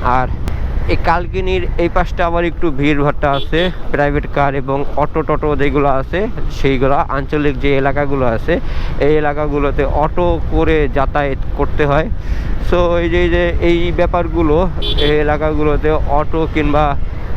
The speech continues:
সিএনজি যে, সিএনজির যে ভিড়ভাট্টাগুলো, সেই ভিড়ভাট্টাগুলো আছে। এখানে তিনটা গাড়ি একসাথে ওভারটেক করার চেষ্টা করতেছে। যেহেতু টু লেনের রোড, সেহেতু এটা খুবই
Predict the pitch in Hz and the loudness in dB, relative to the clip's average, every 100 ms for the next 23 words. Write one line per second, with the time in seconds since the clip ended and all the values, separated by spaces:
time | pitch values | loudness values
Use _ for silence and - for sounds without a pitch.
0 | - - - 160 160 151 156 160 160 - | -2 -2 0 2 2 0 0 2 0 0
1 | - - - - - 1077 - - - - | -2 0 0 0 0 0 0 0 -2 -2
2 | - - - 156 170 185 180 175 147 160 | -2 0 2 2 2 0 0 0 0 2
3 | 160 151 139 123 156 175 156 143 - 127 | 0 0 -2 0 0 0 0 0 -2 0
4 | 143 147 143 143 135 139 131 123 170 180 | 0 0 0 -2 0 0 0 -2 -2 -2
5 | - 139 139 139 - 175 170 156 170 151 | -2 -2 0 0 -2 0 -2 0 -2 0
6 | 147 147 143 - - - - - - 180 | 0 0 -2 -4 -4 -2 -2 -6 -4 0
7 | 143 127 151 170 - - 131 131 139 - | 0 2 0 -2 -10 -10 -6 -4 -4 -4
8 | 139 151 147 143 151 139 147 139 131 143 | -4 -4 -4 -4 -4 -2 -2 -2 -2 -4
9 | 147 160 131 143 160 151 165 165 139 160 | -2 -4 -2 -2 -2 -2 -2 0 0 -2
10 | 170 - - - - 156 156 151 151 143 | -4 -12 -14 -14 -8 -2 0 2 0 0
11 | 131 165 - - - 139 131 131 135 131 | 0 -2 -4 -10 -2 0 0 0 0 2
12 | 143 135 160 156 156 | 0 0 0 2 2